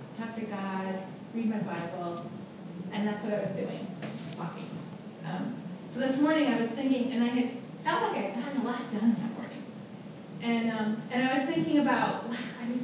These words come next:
really thinking, it feels like time has slowed down. Um, and for most of you that know me, um, you know that my time concept is a little vague. <laughs> And, um, time management is not my greatest skill. <laughs>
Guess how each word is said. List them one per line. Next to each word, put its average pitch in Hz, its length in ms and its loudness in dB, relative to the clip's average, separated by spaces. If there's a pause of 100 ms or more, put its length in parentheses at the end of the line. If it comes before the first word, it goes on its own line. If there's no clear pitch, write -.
really 294 200 2
thinking, 277 380 4
it - 120 -2
feels 339 280 2
like 240 320 -2
time 254 280 2
has 247 200 2
slowed 202 280 0
down. 180 220 -6 (880)
Um, 220 300 0
and 233 240 4
for 240 380 0 (240)
most 262 320 6
of 247 80 2
you 233 200 6
that 220 160 0
know 214 200 4
me, 214 380 0 (260)
um, 202 260 -2 (320)
you 233 80 8
know 240 160 10
that 226 200 2
my 214 140 0
time 233 500 2
concept 202 520 -4
is 190 120 -4
a 196 60 -4
little 190 280 -2
vague. 175 260 -2 (800)
<laughs> - 100 2 (640)
And, 226 380 0
um, 226 260 0
time 240 300 4
management - 500 2
is - 80 -2
not 170 200 2
my 196 60 -2
greatest 180 340 -2
skill. - 1120 4
<laughs> - 140 -6